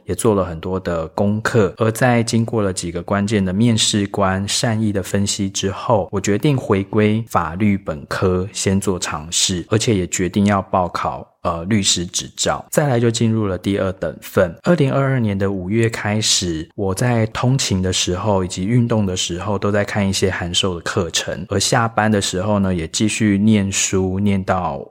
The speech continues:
晚上睡觉前，而且狂练题目，因为我八月就要考试了，考他的这个律师执照。那个时候呢，我觉得自己很像是一直在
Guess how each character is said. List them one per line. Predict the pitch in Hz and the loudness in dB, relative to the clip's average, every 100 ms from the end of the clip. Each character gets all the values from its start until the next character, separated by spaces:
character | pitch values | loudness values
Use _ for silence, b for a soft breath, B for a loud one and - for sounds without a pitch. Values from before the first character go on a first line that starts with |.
| - | -6
晚 | 87 | -4
上 | 107 101 | -2 -2
睡 | - 95 | 0 -2
觉 | 95 87 | 0 -2
前， | 82 - 71 82 - | -2 -2 -2 -4 -4
而 | |
且 | 101 101 | 0 0
狂 | - - 87 95 | -2 -2 -2 2
练 | 104 95 | 2 2
题 | 92 - 85 | -2 -4 -4
目， | 92 104 92 - | 0 2 0 2
因 | 127 | 2
为 | 117 | 4
我 | 95 | 0
八 | - 107 120 | 0 0 2
月 | 120 | 0
就 | 107 110 | 2 0
要 | 104 | 0
考 | - - | -2 -4
试 | - - 110 | -2 0 0
了， | 85 71 | 0 -2
考 | - 87 | -6 -6
他 | 98 104 | -2 0
的 | 92 | -2
这 | |
个 | 98 | -4
律 | 92 95 | -4 -4
师 | - 87 | -4 -8
执 | - - | -10 -10
照。 | - 90 80 180 | -6 -6 -2 0
那 | 185 | 2
个 | |
时 | 143 113 | 2 0
候 | 107 127 | 0 2
呢， | 117 107 | 2 0
我 | 90 | 0
觉 | 101 | -2
得 | 92 | -4
自 | - | -2
己 | 101 95 | -2 -2
很 | - 82 | -4 -6
像 | 107 101 | -4 -2
是 | 107 | -2
一 | 90 | -2
直 | 110 92 | -2 -2
在 | 101 | -2